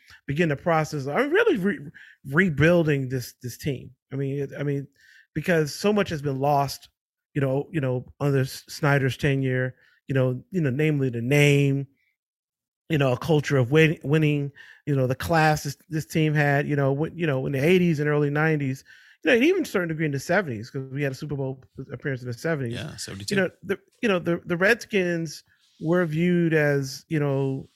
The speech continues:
Speaker 1: you know, one of the top teams, definitely in the nineteen eighties. I mean, I mean, I think only the forty-niners won more Super Bowls in the nineteen eighties than the, the Redskins at the time. So still a lot of work to be done, um, you know, with this new ownership group.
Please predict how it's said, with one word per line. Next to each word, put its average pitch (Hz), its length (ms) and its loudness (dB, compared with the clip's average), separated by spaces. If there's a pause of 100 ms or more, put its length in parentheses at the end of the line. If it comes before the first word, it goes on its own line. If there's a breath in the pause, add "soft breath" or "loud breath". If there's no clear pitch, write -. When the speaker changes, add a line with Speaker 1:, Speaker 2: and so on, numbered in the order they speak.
Speaker 1:
you 160 100 -4
know, 135 160 0
one 147 180 0
of 143 60 -2
the 135 80 -2
top 147 300 -4
teams, 143 240 -4
definitely 165 400 0
in 135 60 -4
the 127 40 -4
nineteen 127 380 -6
eighties. 117 340 -2
I 127 60 -6
mean, 120 300 -6 (340 loud breath)
I 139 40 -4
mean, 135 120 2
I 143 60 0
think 165 200 -4
only 160 260 2
the 147 60 2
forty-niners 147 720 0 (300 loud breath)
won 147 320 0
more 139 320 0
Super 156 260 -6
Bowls 135 320 -2
in 131 80 -6
the 127 80 -4
nineteen 131 340 -4
eighties 127 320 -2
than 120 220 -4
the, 120 120 -10 (220)
the 123 80 -8
Redskins 135 500 -2
at 117 100 -6
the 117 80 -8
time. 123 380 -6 (460 soft breath)
So 131 480 0 (360)
still 208 240 2
a - 20 2
lot 170 200 4
of 135 60 0
work 156 180 2
to 139 60 -8
be 127 100 -2
done, 117 300 -6 (260)
um, 117 300 -6 (280)
you 131 100 -6
know, 120 120 0
with 120 100 -4
this 120 160 -12
new 123 140 0
ownership 117 320 -4
group. 107 240 -6